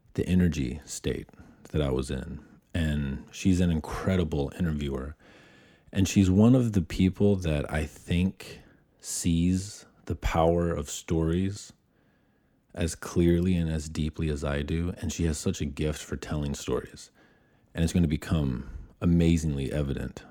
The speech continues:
on this podcast. Uh, this is one of my favorite podcasts, and it's one of the few that I've done in person since the whole quarantine dance has started. And so there's a special magic to it that, um, is harder to get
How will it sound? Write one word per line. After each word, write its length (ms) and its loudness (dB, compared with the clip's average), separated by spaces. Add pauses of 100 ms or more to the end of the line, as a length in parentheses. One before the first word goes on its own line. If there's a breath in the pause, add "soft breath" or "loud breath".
on 120 -2
this 120 -4
podcast. 680 -4 (1080 soft breath)
Uh, 160 0
this 180 4
is 80 6
one 140 10
of 60 8
my 120 6
favorite 680 2
podcasts, 500 0
and 80 2
it's 140 0
one 80 6
of 80 4
the 80 2
few 320 4
that 120 4
I've 160 -2
done 220 2
in 220 -2
person 480 2
since 300 -2
the 80 -2
whole 260 4
quarantine 960 -2
dance 380 0
has 140 -2
started. 580 0 (520 soft breath)
And 140 0
so 80 8
there's 120 8
a 120 8
special 340 4
magic 400 0
to 160 -2
it 140 -4 (220)
that, 340 -2
um, 360 -2
is 120 -10
harder 260 4
to 180 -4
get 280 0